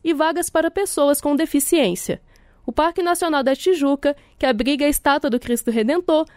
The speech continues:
recebeu mais de quatro milhões e quatrocentos mil visitantes em dois mil e vinte e três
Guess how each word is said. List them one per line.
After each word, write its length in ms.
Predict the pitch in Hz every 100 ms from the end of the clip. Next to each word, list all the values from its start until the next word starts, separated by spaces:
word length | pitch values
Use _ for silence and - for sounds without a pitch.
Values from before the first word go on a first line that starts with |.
| _ -
recebeu 500 | 339 349 330 311 320
mais 180 | 311
de 100 | 285
quatro 400 | 302 330 415 359
milhões 360 | 359 302 294 285
e 60 | 294
quatrocentos 680 | 285 277 277 302 330 302
mil 180 | 247 320
visitantes 640 | 311 269 277 240 262 247
em 120 | 240 262
dois 180 | 262
mil 140 | 226 262
e 20 |
vinte 200 | 269 285
e 40 |
três 420 | 285 196 180 -